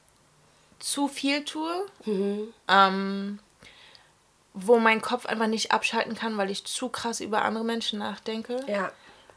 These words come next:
Speaker 1: Wo ich mich selbst zurückstelle,
Speaker 2: Ja.
Speaker 1: um anderen Menschen gut zu tun.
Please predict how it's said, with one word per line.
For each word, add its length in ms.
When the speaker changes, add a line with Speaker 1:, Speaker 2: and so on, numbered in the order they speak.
Speaker 1:
Wo 80
ich 140
mich 220
selbst 420
zurückstelle, 840
Speaker 2:
Ja. 220
Speaker 1:
um 160
anderen 280
Menschen 320
gut 160
zu 120
tun. 320